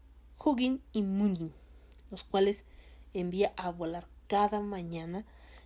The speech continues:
en direcciones opuestas, rodeando el mundo para cuando regresen por la tarde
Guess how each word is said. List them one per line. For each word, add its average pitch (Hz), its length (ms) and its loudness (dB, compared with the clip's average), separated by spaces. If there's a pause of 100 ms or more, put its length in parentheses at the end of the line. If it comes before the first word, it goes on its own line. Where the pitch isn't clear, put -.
(240)
en 214 200 6
direcciones 180 840 0 (840)
opuestas, - 760 -4 (120)
rodeando 175 420 2
el 185 80 2
mundo 196 340 0
para 180 180 0
cuando 165 300 -4
regresen 175 500 -4 (760)
por 233 180 8
la 226 140 6
tarde 185 420 0